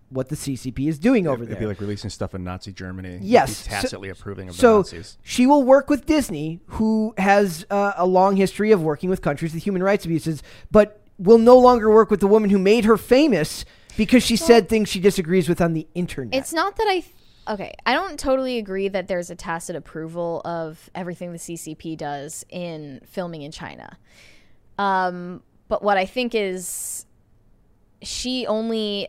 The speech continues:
Speaker 3: uh, pays attention to public disapproval.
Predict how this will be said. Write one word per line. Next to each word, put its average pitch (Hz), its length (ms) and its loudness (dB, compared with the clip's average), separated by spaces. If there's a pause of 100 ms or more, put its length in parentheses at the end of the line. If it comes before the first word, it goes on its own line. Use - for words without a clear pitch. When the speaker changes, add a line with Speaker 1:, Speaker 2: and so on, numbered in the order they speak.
Speaker 3:
uh, 170 220 -4
pays 190 280 -4
attention 180 600 -10
to 170 220 -10
public 175 520 -8
disapproval. 160 840 -8